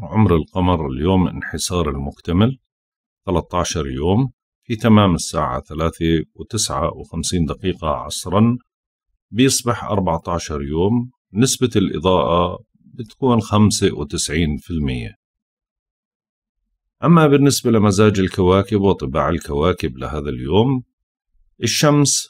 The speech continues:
في الأسد حتى يوم اثنين وعشرين ثمانية، يعني آخر يوم إلها موجودة بالأسد، هي منتحسة بنسبة خمستاش في المية.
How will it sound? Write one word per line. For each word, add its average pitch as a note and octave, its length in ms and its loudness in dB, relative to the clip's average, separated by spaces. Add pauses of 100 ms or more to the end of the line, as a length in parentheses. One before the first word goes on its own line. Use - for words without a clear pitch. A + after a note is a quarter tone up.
(100)
في B2 100 -8
الأسد A2 540 2 (200)
حتى G2 380 -4
يوم E2+ 240 2
اثنين F2+ 380 0
وعشرين D2+ 460 -6
ثمانية، F2 640 -2
يعني D#2 320 -2
آخر D#2+ 440 -2
يوم D2+ 360 -4 (100)
إلها E2+ 280 -2
موجودة C#2 480 -6
بالأسد، - 520 -4 (880)
هي C3 300 4
منتحسة A2 760 2
بنسبة F2+ 460 2
خمستاش D#2 720 -6
في - 120 -14
المية. C2 380 -8